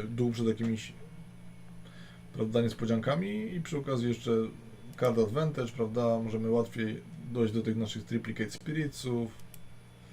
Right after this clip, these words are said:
i tak dalej, i tak dalej, prawda. No, to jest akurat niebezpieczny gość. Jak widzicie, koleś gra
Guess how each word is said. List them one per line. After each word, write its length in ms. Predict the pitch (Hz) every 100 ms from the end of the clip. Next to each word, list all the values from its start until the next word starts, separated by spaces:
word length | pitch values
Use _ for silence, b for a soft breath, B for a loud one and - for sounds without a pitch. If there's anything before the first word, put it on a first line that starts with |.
| B B B B B - -
i 100 | 151
tak 240 | 131 113
dalej, 320 | 113 110 107
i 40 | 101
tak 180 | 98 98
dalej, 340 | - 101 85
prawda. 460 | - 98 113 120 120
No, 140 | 127
to 60 | 139
jest 120 | 127
akurat 240 | 117 123 117
niebezpieczny 540 | 117 110 127 110 107
gość. 460 | 104 104 117 - - B B B B B - -
Jak 140 | 110
widzicie, 340 | 120 127 131 117
koleś 320 | 120 120 107
gra 380 | 113 110 110